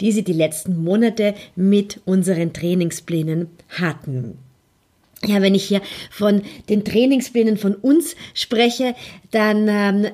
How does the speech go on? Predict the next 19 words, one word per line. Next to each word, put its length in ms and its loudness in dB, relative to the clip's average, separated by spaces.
schuldet 300 2
das 100 0
der 140 0
Tatsache, 500 0
dass 220 0
ich 100 -4
die 100 -4
Trainingspläne 920 0
gemeinsam 800 0
mit 160 -2
meinem 360 -2
Mann 220 -2
schreibe. 500 -4
Der 100 -2
ist 120 -6
Facharzt 380 -4
für 80 0
Innere 380 2
Medizin, 640 0